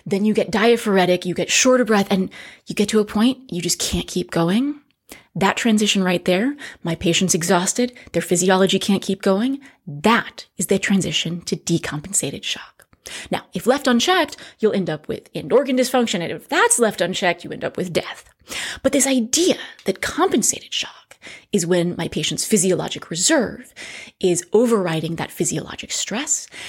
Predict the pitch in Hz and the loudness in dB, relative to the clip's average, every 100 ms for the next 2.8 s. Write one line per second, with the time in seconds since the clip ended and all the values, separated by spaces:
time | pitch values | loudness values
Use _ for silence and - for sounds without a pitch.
0 | - 214 208 208 233 233 311 311 302 285 | -4 0 0 2 2 4 4 4 4 4
1 | 233 262 349 - 220 170 - - - - | 2 4 4 2 -2 -2 -6 -6 -10 -10
2 | - - - 233 175 - - - | -10 -14 -8 -4 -4 -8 -16 -16